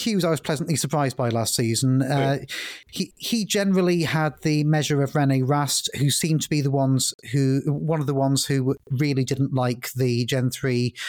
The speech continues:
Speaker 1: nervousness on those Hankook cold tyres. Um, uh, Jake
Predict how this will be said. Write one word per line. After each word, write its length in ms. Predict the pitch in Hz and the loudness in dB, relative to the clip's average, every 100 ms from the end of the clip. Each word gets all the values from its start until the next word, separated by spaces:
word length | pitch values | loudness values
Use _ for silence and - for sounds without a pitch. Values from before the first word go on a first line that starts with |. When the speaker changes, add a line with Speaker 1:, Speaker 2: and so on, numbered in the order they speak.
| - | -4
Speaker 1:
nervousness 720 | - 135 131 120 - 120 110 | 0 2 2 0 0 -2 0
on 240 | - 123 120 | -2 0 2
those 220 | 117 113 | 2 0
Hankook 520 | 135 123 - 123 117 - | -2 -2 -2 -4 -4 -8
cold 280 | - 120 117 - | -4 -2 -4 -4
tyres. 500 | 156 135 101 101 - - - - - _ - | -2 0 0 -2 -6 -10 -10 -12 -16 _ -4
Um, 460 | 160 156 156 156 - _ - | 0 2 4 2 0 _ -10
uh, 80 | 180 190 185 175 196 | -8 -6 -4 -6 -4
Jake 240 | 151 202 | -2 -2